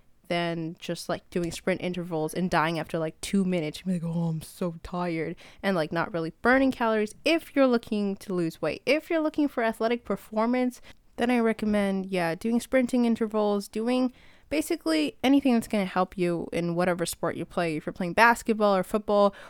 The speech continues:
or sports where, you know, it's, like, instant bursts of energy, rather, like, opposing sports like,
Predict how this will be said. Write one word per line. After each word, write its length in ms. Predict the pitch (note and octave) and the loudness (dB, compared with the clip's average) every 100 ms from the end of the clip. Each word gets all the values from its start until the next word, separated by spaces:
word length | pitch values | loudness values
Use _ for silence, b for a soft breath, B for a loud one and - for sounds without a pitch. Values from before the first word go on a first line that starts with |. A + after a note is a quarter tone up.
| B | B
or 100 | A3 | -2
sports 340 | - B3+ B3+ | 2 2 2
where, 260 | B3 A#3+ A3+ B B | 2 2 0 B B
you 100 | - | 0
know, 200 | A3 G#3 - | 2 2 2
it's, 240 | G3+ - | -4 0
like, 200 | G3+ D#3+ - | 0 0 0
instant 520 | A#3 - B3 G#3+ - | 0 2 0 0 2
bursts 320 | F#3 A#3+ - | 2 2 0
of 140 | B3 B3+ | 0 2
energy, 500 | C4 B3 C4 C4 B3+ | 2 2 0 2 2
rather, 500 | G#3+ F#3+ G3 F#3+ F#3 | 4 2 2 0 0
like, 280 | E3+ E3 B B B B | -2 -4 B B B B
opposing 440 | G#3 B3 A#3 A3 | 0 2 4 2
sports 420 | G#3 - G3 G3 G3 | -2 0 0 0 0
like, 340 | F#3 F3 | 0 -2